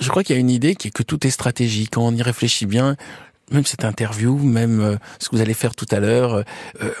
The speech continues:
vous appliquez en permanence des stratégies pour obtenir des résultats que vous a-, que vous arrivez à obtenir ou pas. Et, euh, juste ces deux personnages, Monique et Nicole,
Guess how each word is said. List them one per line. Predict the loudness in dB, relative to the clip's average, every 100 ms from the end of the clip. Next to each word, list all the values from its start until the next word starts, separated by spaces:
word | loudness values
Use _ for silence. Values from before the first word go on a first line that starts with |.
| -6
vous | -2 -2
appliquez | -2 -2 -2
en |
permanence | 0 0 0
des | -2
stratégies | -4 -2 0 2 4 2 0 -6 -18 -10
pour | -2
obtenir | 0 2 2 2
des | 2
résultats | 0 0 -2 -2 -2 -4 -6
que | -4
vous | -4
a-, | -4 -4 -6
que | -8 -20 -20 -20 -12
vous | -8
arrivez | -2 -2
à |
obtenir | -2 0 0 0 -2
ou | -8
pas. | -2 -2 -2 -8 -14 -16 -8
Et, | -2 0 2
euh, | 0 -2 -4 -6
juste | -2 -2 -2 -4
ces | -4 -2
deux | 2 2 0
personnages, | -4 -6 -4 -2 -2 0
Monique | 0 0 -2
et |
Nicole, | -6 -2 2 2